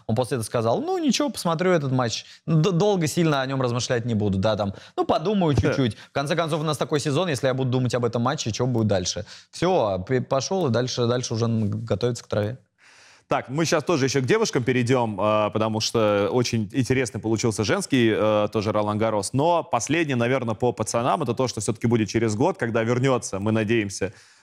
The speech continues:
Speaker 2: Рафаэль Надаль. И при всём уважении к Алькарасу, который будет сейчас наверняка тоже пересобирать своё тело, будет думать, что ему делать с его, а, как раз, э, судорогами, с его
Speaker 1: Мгм.
Speaker 2: ногами огромными, с его мышцами со всеми.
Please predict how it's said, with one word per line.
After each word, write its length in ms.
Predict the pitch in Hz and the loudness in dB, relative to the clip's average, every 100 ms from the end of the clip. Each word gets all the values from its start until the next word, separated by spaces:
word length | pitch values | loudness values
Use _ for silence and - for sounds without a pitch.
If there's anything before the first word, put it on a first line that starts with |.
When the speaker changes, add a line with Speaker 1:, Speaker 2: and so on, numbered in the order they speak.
| - | -2
Speaker 2:
Рафаэль 320 | 131 139 131 | -2 0 0
Надаль. 420 | 123 120 156 185 - | 0 0 0 -2 -4
И 640 | 117 123 123 117 113 110 104 - _ _ | 0 4 4 6 4 2 0 -8 _ _
при 140 | 160 151 | -2 0
всём 280 | - 165 | 0 0
уважении 420 | 135 127 120 117 107 | 2 0 0 -2 0
к 80 | |
Алькарасу, 580 | 117 131 139 208 - 220 | -2 0 0 0 -2 -6
который 260 | - 135 131 | -4 -2 0
будет 200 | 131 127 | 2 2
сейчас 400 | 120 131 120 - | 2 0 -2 -2
наверняка 400 | 110 110 120 123 | -4 -2 0 -2
тоже 260 | 123 107 107 | -2 -4 0
пересобирать 540 | 127 117 117 120 107 | 0 0 0 0 -2
своё 200 | - 110 | 0 0
тело, 300 | 104 196 180 | 2 2 2
будет 240 | 127 123 117 | 0 0 2
думать, 220 | 117 110 | 2 2
что 120 | - | 0
ему 120 | 113 | 0
делать 300 | 110 117 104 - | 2 2 0 0
с 100 | 117 | 0
его, 520 | 107 113 113 107 95 - _ _ - | 2 4 4 2 -2 -6 _ _ -2
а, 420 | 104 101 98 95 | 0 0 0 -2
как 200 | 107 104 | -2 -2
раз, 320 | 107 92 - 104 | -2 -4 -4 0
э, 200 | 98 95 | 0 0
судорогами, 540 | 180 160 143 135 123 | 0 2 2 2 0
с 120 | 107 113 | 0 0
его 120 | 104 | 0
Speaker 1:
Мгм. 60 | 98 | 0
Speaker 2:
ногами 360 | 113 175 143 | 0 0 0
огромными, 500 | 127 123 135 123 117 104 | 0 2 0 0 0 0
с 140 | - | 0
его 140 | 107 | 2
мышцами 340 | 127 165 - 120 | 2 2 0 0
со 140 | 117 | -2
всеми. 360 | 113 127 113 | -2 -2 -2